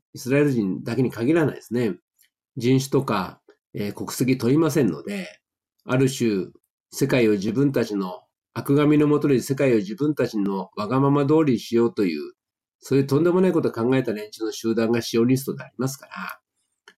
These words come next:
いろんなのがいるわけですよね。当然中国人もいるし、まあ日本人にもいたんでしょうね、そういうのはね。だからこういう連中を、まあ、排除する。まあ、排除することはできますけども、排除した後の世界秩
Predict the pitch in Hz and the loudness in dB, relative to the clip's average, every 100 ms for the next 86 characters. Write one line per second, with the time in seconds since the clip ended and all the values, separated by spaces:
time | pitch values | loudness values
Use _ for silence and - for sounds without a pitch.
0 | - 113 139 170 170 170 165 165 147 98 | -8 0 2 4 4 4 4 4 2 -2
1 | - - 117 139 104 117 120 120 - 127 | -6 -8 0 2 2 0 0 0 0 0
2 | 123 120 107 92 98 107 - 95 78 101 | 2 0 0 0 -2 -2 -6 -10 -8 -8
3 | 104 120 123 117 120 98 95 110 104 95 | -6 -4 -2 0 0 0 -2 -4 -6 -8
4 | - 110 147 135 98 92 - 139 143 92 | -8 0 0 0 -4 -8 -4 0 0 -2
5 | _ _ _ _ _ _ _ _ 123 123 | _ _ _ _ _ _ _ _ -4 -2
6 | 113 175 190 190 185 180 180 175 180 139 | 0 4 6 6 4 2 0 4 4 4
7 | 135 120 156 170 120 98 - 98 - - | 2 0 0 0 2 -2 -4 -8 -8 -10
8 | 139 277 226 131 139 127 110 98 101 113 | -4 0 0 2 2 0 -2 -4 -2 -4
9 | 107 - - 104 104 180 208 127 - 127 | -4 -12 -12 -10 -4 0 2 0 0 -2
10 | 127 117 101 92 113 151 151 147 | -2 -2 -6 -6 -6 0 0 -2